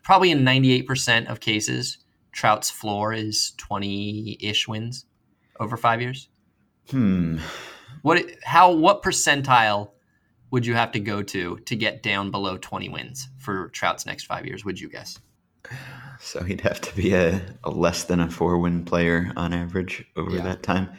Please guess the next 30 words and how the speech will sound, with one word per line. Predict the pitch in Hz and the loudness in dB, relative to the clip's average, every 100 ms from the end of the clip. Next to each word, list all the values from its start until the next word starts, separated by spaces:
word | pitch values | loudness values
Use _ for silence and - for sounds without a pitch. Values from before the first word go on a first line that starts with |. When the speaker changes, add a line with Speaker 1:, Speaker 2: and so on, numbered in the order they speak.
| - | -12
Speaker 1:
Yeah. | 104 90 101 - _ _ _ _ _ _ _ _ _ - | -10 -10 -14 -20 _ _ _ _ _ _ _ _ _ -4
Speaker 2:
Hmm. | 85 76 76 76 - | -2 -2 -4 -8 -4
Yeah, | 82 80 | -2 -2
that's | 87 - | -4 -8
gotta | - 98 90 | -4 0 2
be, | 92 87 | 4 6
like, | 90 90 | 4 2
fifth | - 92 - - | -2 -2 -2 -8
percentile. | - - - 104 98 _ _ _ | -8 -8 -8 -8 -10 _ _ _
Speaker 1:
Fifth | - 131 - | -4 -4 -2
percentile? | 123 123 127 127 131 | -4 -2 0 0 2
And | 135 | 4
then | 135 131 | 6 6
what | 127 147 151 | 6 4 4
is | 151 135 127 | 2 2 2
the, | 131 123 117 | 2 2 2
what | 135 147 | 0 2
percentile | 135 135 123 120 113 | 0 0 2 2 2
to | |
get | 110 107 | 0 0
him | 107 | 0
down | 104 98 | -2 -2
to | - | -6
ten? | - 90 85 - _ _ _ _ _ _ - | -12 -12 -12 -16 _ _ _ _ _ _ -16
Speaker 2:
<laughs> | - 76 - 90 - - - _ _ _ - | -12 -10 -4 -4 -4 -16 -20 _ _ _ -6
Uh, | 76 71 69 71 73 76 73 - _ - | -4 -4 -4 -4 -4 -6 -8 -14 _ -8
like, | - - - - | -8 -8 -14 -10
one. | 76 78 80 82 82 _ _ _ _ _ _ _ _ _ | -6 -4 -4 -6 -12 _ _ _ _ _ _ _ _ _
Speaker 1:
Yeah. | - 110 87 87 - _ - | -2 0 0 -2 -8 _ -8
Okay. | 107 92 95 | -4 -4 -4